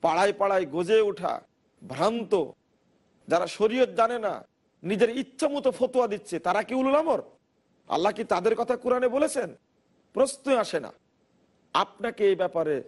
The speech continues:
অতীব সাবধান থাকতে হবে এই মর্মে যে আপনাকে যেন বিভ্রান্ত করতে না পারে, যে কোনো স্থানে হতে পারে। সবাইকে যদি আপনি উলুল আমর নির্ধারণ করেন, যোগ্য আলেম মনে করেন,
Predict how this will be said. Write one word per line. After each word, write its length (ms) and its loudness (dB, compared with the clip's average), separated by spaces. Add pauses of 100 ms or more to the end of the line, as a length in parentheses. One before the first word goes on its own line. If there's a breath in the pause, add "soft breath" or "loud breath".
(500)
অতীব 500 0
সাবধান 680 -2
থাকতে 340 -4
হবে 260 0 (120)
এই 160 -2
মর্মে 460 -2 (420)
যে 300 -4 (560)
আপনাকে 500 -2
যেন 180 0
বিভ্রান্ত 520 -2
করতে 280 0
না 220 0
পারে, 340 0 (580)
যে 220 2
কোনো 360 -2
স্থানে 400 -2
হতে 280 2
পারে। 280 0 (760)
সবাইকে 640 0
যদি 180 0
আপনি 260 -2
উলুল 280 0
আমর 180 0
নির্ধারণ 520 -2
করেন, 300 0 (840)
যোগ্য 280 2
আলেম 320 2
মনে 220 0
করেন, 280 0